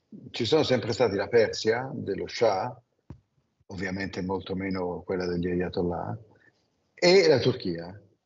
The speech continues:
E invece da un certo tempo le cose sono cambiate, ma sono cambiate per, perché Erdogan è certamente impegnato in una lotta per la leadership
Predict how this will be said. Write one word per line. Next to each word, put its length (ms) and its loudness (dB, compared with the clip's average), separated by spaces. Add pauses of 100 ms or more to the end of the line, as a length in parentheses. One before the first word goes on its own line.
(440)
E 200 0
invece 520 4
da 120 4
un 120 -2
certo 280 -2
tempo 300 2
le 100 4
cose 200 2
sono 240 -4
cambiate, 380 -2
ma 100 -4
sono 200 2
cambiate 420 4
per, 440 2
perché 260 0
Erdogan 400 2 (380)
è 160 -6
certamente 880 2
impegnato 720 -2
in 100 -2
una 180 -4
lotta 380 2
per 180 -2
la 100 -2
leadership 840 0